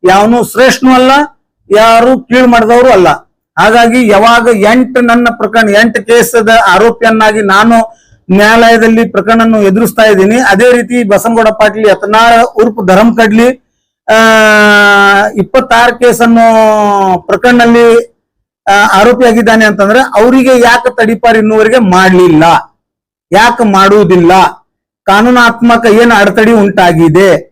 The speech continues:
ಅದರಂತೆ ಯಾಕೆ ಬಸನಗೌಡ ಪಾಟೀಲ್ ಯತ್ನಾಳಕ್ಕೆ ಕಮನಲ್ ಗುಂಡ ಅಂತ ಡಿಕ್ಲೇರ್ ಮಾಡ್ತಾ ಇಲ್ಲ?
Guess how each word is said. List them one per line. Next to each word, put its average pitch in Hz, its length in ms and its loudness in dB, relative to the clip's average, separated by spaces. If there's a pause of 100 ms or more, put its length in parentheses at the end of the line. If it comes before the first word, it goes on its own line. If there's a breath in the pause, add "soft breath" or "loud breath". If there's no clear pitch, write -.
(640)
ಅದರಂತೆ 247 800 0 (160)
ಯಾಕೆ 233 320 -2
ಬಸನಗೌಡ 233 420 0
ಪಾಟೀಲ್ 226 300 -2
ಯತ್ನಾಳಕ್ಕೆ 226 600 -2
ಕಮನಲ್ 240 520 0
ಗುಂಡ 247 240 0
ಅಂತ 240 300 0
ಡಿಕ್ಲೇರ್ 220 440 -2
ಮಾಡ್ತಾ 196 380 -2
ಇಲ್ಲ? 170 260 2